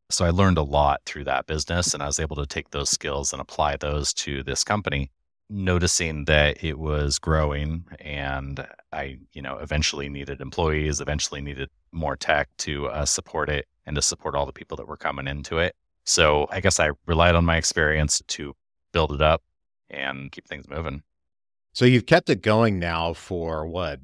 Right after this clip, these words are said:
Speaker 2: sixteen years, if I'm doing the math right. And that's through the Great Recession, which impacted real estate pretty considerably,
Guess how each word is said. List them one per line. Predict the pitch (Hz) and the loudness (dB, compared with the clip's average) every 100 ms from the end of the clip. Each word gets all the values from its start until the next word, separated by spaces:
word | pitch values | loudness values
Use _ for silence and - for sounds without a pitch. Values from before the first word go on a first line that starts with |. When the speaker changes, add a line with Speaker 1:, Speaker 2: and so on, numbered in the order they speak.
| _ _ _ | _ _ _
Speaker 2:
sixteen | - - 98 - 95 85 | -8 -4 -4 -2 -2 0
years, | 85 85 85 - | 0 0 0 -2
if | 85 | -4
I'm | 80 | -4
doing | 85 80 78 78 76 | -2 0 0 -2 -4
the | 73 78 78 | -6 -6 -6
math | 76 76 82 - | -2 0 0 -2
right. | 82 76 76 78 - _ _ _ _ | -4 -2 -2 -4 -6 _ _ _ _
And | 95 90 90 90 87 87 101 _ _ - | 0 2 2 0 -2 -6 -8 _ _ -8
that's | 98 107 - - - | -2 -2 -2 -8 -8
through | - 113 117 117 | 2 8 10 8
the | 101 | 6
Great | 95 101 82 | 4 4 4
Recession, | 85 - 98 - 101 95 98 85 | -2 2 2 6 4 4 2 -4
which | 76 - | -8 -10
impacted | 87 82 80 80 78 | -10 -6 -4 -4 -6
real | 73 85 | -6 -4
estate | 82 - 80 67 | -4 -4 -4 -4
pretty | 92 78 78 76 73 73 | -4 -2 -4 -6 -6 -8
considerably, | - 82 78 92 95 98 73 69 73 69 71 | -8 -8 -6 0 2 4 2 -4 -6 -6 -8